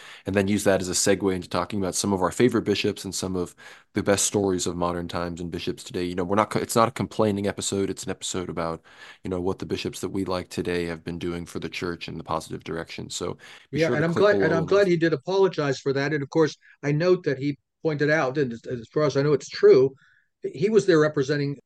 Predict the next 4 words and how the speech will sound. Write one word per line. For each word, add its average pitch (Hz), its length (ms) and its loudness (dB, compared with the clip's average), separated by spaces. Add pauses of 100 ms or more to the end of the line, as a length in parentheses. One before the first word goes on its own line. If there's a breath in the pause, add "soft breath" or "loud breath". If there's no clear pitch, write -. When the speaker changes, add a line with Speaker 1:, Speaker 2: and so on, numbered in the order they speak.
Speaker 2:
Archbishop 139 680 2
Elpido-, 139 520 0
Elpido-, 135 680 0
Elpidotonos, 139 1040 -2